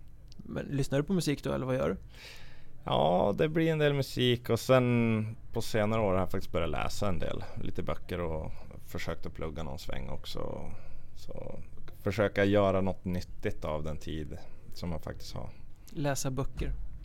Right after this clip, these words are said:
Speaker 2: Ja.
Speaker 1: Det brukar inte hockeyspelare, eh, säga.
Speaker 2: Nej, precis. Men det är ett intresse jag har fått upp faktiskt, att läsa lite. Och, eh, man känner att det är nyttigt för, alltså, ja, men allmänt sitt språk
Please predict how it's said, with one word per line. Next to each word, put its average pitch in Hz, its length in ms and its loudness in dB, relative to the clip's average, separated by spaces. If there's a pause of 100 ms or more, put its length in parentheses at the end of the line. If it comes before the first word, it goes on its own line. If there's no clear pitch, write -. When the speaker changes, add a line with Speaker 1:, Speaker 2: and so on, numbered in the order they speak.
(240)
Speaker 2:
Ja. 147 400 4 (180)
Speaker 1:
Det - 80 -4
brukar 143 300 0
inte 139 160 -2
hockeyspelare, 131 840 -2
eh, 123 60 -4 (420)
säga. 135 320 2 (180)
Speaker 2:
Nej, 175 460 4 (200)
precis. - 720 -2
Men 127 200 4
det 143 100 4
är 104 400 2 (280)
ett - 140 -8
intresse 98 460 0
jag - 40 -2
har - 60 -4
fått - 220 -8
upp - 220 -4
faktiskt, - 500 -10
att 90 120 -4
läsa 92 320 -4
lite. 92 300 -4
Och, 92 260 -2 (460)
eh, - 160 -6
man 104 200 0
känner 101 340 0
att 82 120 -6
det 82 160 -2
är 82 40 -2
nyttigt - 400 -6
för, 92 380 2 (1000)
alltså, 95 560 0 (180)
ja, 107 120 8
men 101 220 4
allmänt 104 500 2
sitt - 200 0
språk - 680 2